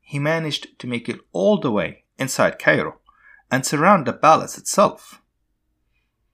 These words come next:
but ultimately failed again, getting assassinated by a unit of his soldiers, who switched side after the Caliph bribed them. This was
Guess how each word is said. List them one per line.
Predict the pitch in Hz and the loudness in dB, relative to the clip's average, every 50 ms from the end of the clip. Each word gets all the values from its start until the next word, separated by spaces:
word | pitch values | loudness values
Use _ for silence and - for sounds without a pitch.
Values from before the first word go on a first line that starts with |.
| _ _ | _ _
but | - 113 - - - | -8 -8 -2 2 2
ultimately | 190 185 - - 101 85 - - - - - _ _ _ _ _ _ | 2 2 0 -4 -10 -10 -10 -12 -14 -16 -18 _ _ _ _ _ _
failed | - - - 147 143 110 85 | -8 -4 -2 0 0 -2 -4
again, | 90 87 120 151 135 82 82 - _ _ _ _ _ _ _ _ _ _ _ - _ _ _ _ _ - 135 | -6 -4 -2 -2 -2 -2 -6 -14 _ _ _ _ _ _ _ _ _ _ _ -20 _ _ _ _ _ -10 -6
getting | 139 165 175 185 185 165 151 - - _ | -4 -2 -2 -2 -4 -6 -8 -12 -10 _
assassinated | - 107 - - - 170 185 202 202 - 147 113 98 87 - - 98 - _ - _ _ - | -8 -8 -6 -4 0 0 0 0 0 -2 -4 -4 -4 -4 -6 -10 -14 -14 _ -20 _ _ -18
by | 117 95 - 113 | -8 -4 -2 -2
a | 113 107 | 0 0
unit | 107 113 135 156 147 98 - - | -2 0 0 0 -2 -2 -4 -6
of | - - - | -10 -10 -10
his | - 92 - | -10 -10 -6
soldiers, | - - 147 147 - - - - - - - - _ _ _ _ _ _ _ _ _ _ _ _ _ _ | -2 0 0 0 0 -4 -8 -12 -14 -16 -16 -18 _ _ _ _ _ _ _ _ _ _ _ _ _ _
who | _ - | _ -6
switched | 123 - - - - 269 311 - - - | -6 -6 -6 -4 -4 -4 -4 -4 -8 -8
side | - - - 82 80 - - - _ - _ _ _ _ _ _ _ _ _ | -4 -4 -2 -2 -4 -4 -6 -12 _ -20 _ _ _ _ _ _ _ _ _
after | 151 190 202 - - 196 | 0 0 0 -2 -6 -4
the | 185 185 | -4 -4
Caliph | - - - 104 80 - - - - - - _ _ | -4 -4 -4 -4 -4 -4 -8 -12 -14 -20 -20 _ _
bribed | - - - 120 120 131 117 - - - | -20 -6 2 4 4 4 4 0 -6 -10
them. | - - _ _ _ _ _ _ _ _ _ _ _ _ _ _ _ _ _ _ _ _ _ _ _ _ _ _ _ _ _ _ _ _ _ _ _ _ _ _ | -12 -14 _ _ _ _ _ _ _ _ _ _ _ _ _ _ _ _ _ _ _ _ _ _ _ _ _ _ _ _ _ _ _ _ _ _ _ _ _ _
This | - 196 208 - - | -2 -2 -2 -2 -4
was | 113 92 82 - - - - - | -4 -4 -4 -6 -10 -16 -18 -18